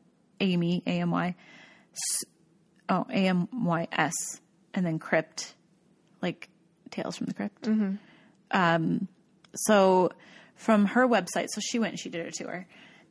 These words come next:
Speaker 1: And, um, so she says Gertrude is commonly seen near the bedroom that she died in or near the front door.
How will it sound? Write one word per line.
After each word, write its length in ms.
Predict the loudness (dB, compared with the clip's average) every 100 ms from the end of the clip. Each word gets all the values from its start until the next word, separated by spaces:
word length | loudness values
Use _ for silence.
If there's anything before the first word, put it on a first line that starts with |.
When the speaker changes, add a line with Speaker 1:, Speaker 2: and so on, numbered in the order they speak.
| -4
Speaker 1:
And, 400 | 0 2 2 0 -4 -12 _ _
um, 520 | -4 -2 -2 -2 -4 -8 _ _ _ _ _ _ _ _ _ -10 -2
so 460 | 2 2 0 -2 -12 _ -12
she 220 | -4 0
says 260 | 2 2 0
Gertrude 480 | -4 0 2 4 2
is 100 | 2
commonly 420 | 2 2 2 0
seen 580 | 0 0 2 2 -2 -4 -12 -20 -14 2
near 200 | 4 6
the 80 | 4
bedroom 320 | 2 2 2
that 120 | 2
she 120 | 2 2
died 280 | 4 4
in 360 | 4 4 2 -2 -12 -20 -20 _ _
or 220 | 6 8 8
near 160 | 6
the 60 | 4
front 240 | 2 2
door. 380 | 0 -2 -4